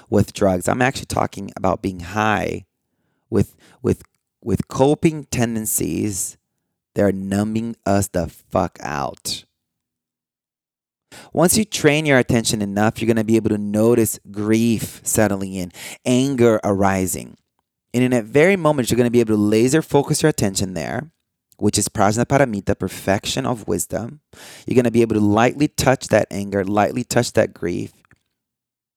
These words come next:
and hold your finger on the pulse until it changes. It's reminding every part of your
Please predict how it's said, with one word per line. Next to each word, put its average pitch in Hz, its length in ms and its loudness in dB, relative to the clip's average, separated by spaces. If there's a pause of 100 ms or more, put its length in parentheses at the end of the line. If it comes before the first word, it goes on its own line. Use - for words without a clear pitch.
(280)
and 131 100 6
hold 151 720 2 (260)
your 117 160 4
finger 110 480 2
on 110 200 0
the 98 100 0
pulse - 800 -4 (1400)
until 104 340 0
it 95 80 -4
changes. - 760 -10 (1500)
It's 160 240 2
reminding 170 960 2 (120)
every 175 520 4
part 175 520 2
of 120 180 0
your 131 160 4